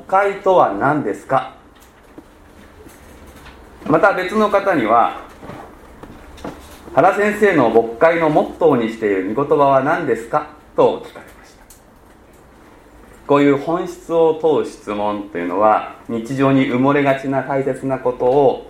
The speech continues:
立ち止まって掘り出して再確認するために必要な問いかけだなと思います。え、キーワードは牧会という言葉ですね。牧会というのは何でしょう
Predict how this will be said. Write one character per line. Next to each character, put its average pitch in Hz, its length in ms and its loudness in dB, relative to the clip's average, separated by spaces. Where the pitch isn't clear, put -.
立 107 200 -14
ち 113 40 -12
止 120 120 0
ま 123 140 0
っ - 180 -16
て 98 180 -6
掘 107 80 -4
り 110 140 -4
出 110 120 0
し - 180 -14
て 127 420 0
再 131 160 -2
確 156 220 -2
認 113 220 -2
す - 80 -8
る 98 140 -6
た 98 100 -4
め 98 140 -6
に 123 480 -2
必 - 240 -8
要 131 80 2
な 131 120 0
問 127 140 0
い 127 60 -2
か 127 120 0
け 123 120 -4
だ 120 140 2
な 143 280 0
と 95 100 0
思 98 340 -2
い 98 80 -4
ま 98 140 -2
す。 98 80 -10
え、 - 100 -6
キ 190 160 -8
ー 190 100 2
ワ 190 140 4
ー - 20 -6
ド 113 100 2
は 117 420 0
牧 120 200 2
会 170 380 0
と 117 80 4
い 92 260 0
う - 20 -16
言 - 120 -4
葉 80 260 -4
で - 80 -12
す - 160 -14
ね。 147 220 2
牧 147 200 4
会 202 200 4
と 143 60 2
い 120 120 4
う 110 40 2
の 98 100 0
は 104 60 -4
何 110 200 2
で 95 100 -6
し - 60 -14
ょ 82 60 -10
う - 20 -12